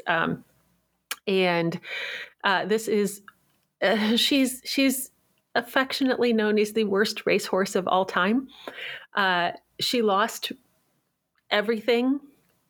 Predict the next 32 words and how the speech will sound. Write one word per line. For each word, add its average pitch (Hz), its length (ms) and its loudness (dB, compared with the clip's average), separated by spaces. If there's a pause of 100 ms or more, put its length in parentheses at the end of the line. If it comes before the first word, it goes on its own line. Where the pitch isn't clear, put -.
(240)
badly. 226 420 0
I 208 80 2
don't 220 140 0
mean 214 140 2
coming 202 260 0
in 180 140 2
second - 340 -2
lost. 156 340 0
I 196 120 2
mean 190 420 0
badly 226 640 0
lost. 233 640 0 (560)
Uh, 214 440 2 (280)
<laughs> 247 260 0
and, 240 480 0 (480)
um, 202 460 0 (240)
like, 214 200 2
over 220 220 2
a 220 80 2
hundred 214 320 0
races, 233 460 0
badly 196 400 2
lost. 185 500 0
<laughs> 294 680 0
So 254 220 -2
they 240 140 4
just 277 180 -6
kept 262 240 -2
entering 233 420 0
her. 240 300 0 (460)
And 220 540 2 (260)
however, 269 800 0